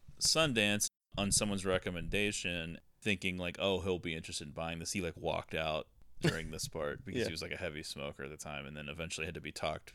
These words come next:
Speaker 1: to go to another one and be like, "You have to wait till they get to thirty-seven. Just wait till that."
Speaker 2: <laughs>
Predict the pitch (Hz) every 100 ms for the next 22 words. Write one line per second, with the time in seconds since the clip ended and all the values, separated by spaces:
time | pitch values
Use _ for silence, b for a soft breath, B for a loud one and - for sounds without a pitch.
0 | - - 82 78 73 76 78 76 69 67
1 | 71 82 76 - 95 - 90 98 98 -
2 | 95 90 92 - 87 - 90 87 - 85
3 | 80 76 73 - 92 87 92 - 85 80
4 | 80 226 - 254